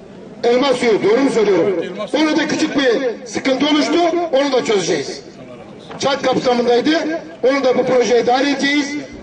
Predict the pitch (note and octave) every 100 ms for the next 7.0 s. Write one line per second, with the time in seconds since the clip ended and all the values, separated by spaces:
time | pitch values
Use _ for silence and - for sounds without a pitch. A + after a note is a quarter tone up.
0 | - B3 C4+ B3+ A#3+ B3 A#3+ B3 A#3+ G#3+
1 | G3 G3 D#3+ F#3+ D#3+ - - - - B3+
2 | C4+ C4+ C4+ A#3+ C4 A3+ B3 A#3 G3+ A#3
3 | G3+ - - C4+ C#4+ C4 - B3 A#3+ A#3
4 | A#3+ A#3 A#3 A#3+ A#3 C4+ D4+ C#4 - -
5 | - A3 A#3+ C4+ B3 C4 B3 C#4 C#4+ B3+
6 | - B3 G#3+ G#3 - A3+ - B3 - C4